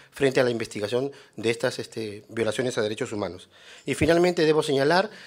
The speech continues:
de que esta actitud que a nosotros nos parece que de aparente impunidad que se va a dar, se traslada también a la situación actual de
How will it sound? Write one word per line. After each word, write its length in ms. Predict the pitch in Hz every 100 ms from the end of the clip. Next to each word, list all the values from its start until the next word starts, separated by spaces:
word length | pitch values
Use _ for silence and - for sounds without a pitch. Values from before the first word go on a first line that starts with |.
| -
de 140 | 117 120
que 60 |
esta 200 | 143 143
actitud 880 | 139 139 131 160 185 185 165 143 143 -
que 160 | 135 120
a 40 |
nosotros 240 | 117 147
nos 100 | 139
parece 420 | 139 127 139 147 139
que 340 | 127 107 107
de 360 | 110 117 104 104 _ - - 127
aparente 400 | 123 123 151 165
impunidad 520 | 143 135 131 139 151
que 100 | 123
se 140 | 131
va 100 | 131
a 20 |
dar, 240 | 143 180 240 -
se 140 | - -
traslada 420 | 123 110 131 143
también 380 | 127 117 127 147
a 60 | 127
la 100 | 113
situación 360 | - 113 135
actual 420 | 131 123 139 139 123
de 220 | 127 139